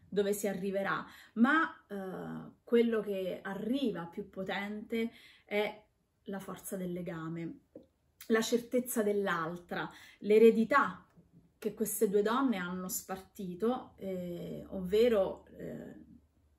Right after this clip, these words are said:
diciamo, la vita in questo triangolo di non amore con una madre incapace di, eh, di accudire, di trasmettere, eh, appunto amore attraverso i suoi gesti.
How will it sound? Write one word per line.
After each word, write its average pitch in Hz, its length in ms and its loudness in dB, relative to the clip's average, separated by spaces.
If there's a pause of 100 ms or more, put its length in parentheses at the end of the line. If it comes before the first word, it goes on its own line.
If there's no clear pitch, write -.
(200)
diciamo, 190 600 -8
la 202 140 0
vita 226 380 0
in 185 180 -8
questo 180 560 -10 (600)
triangolo 185 880 0
di 180 220 -8
non 254 180 0
amore 202 580 0
con 180 200 -10
una 208 180 -4
madre 196 480 -4
incapace 202 840 -4
di, 202 300 -8 (380)
eh, - 320 -10
di 185 100 -2
accudire, 196 720 -2
di 185 120 -6
trasmettere, 196 880 -6
eh, 175 440 -6 (1160)
appunto 202 480 -6
amore 190 380 -2
attraverso 180 560 -10
i - 40 -12
suoi 185 240 -8
gesti. 175 720 -10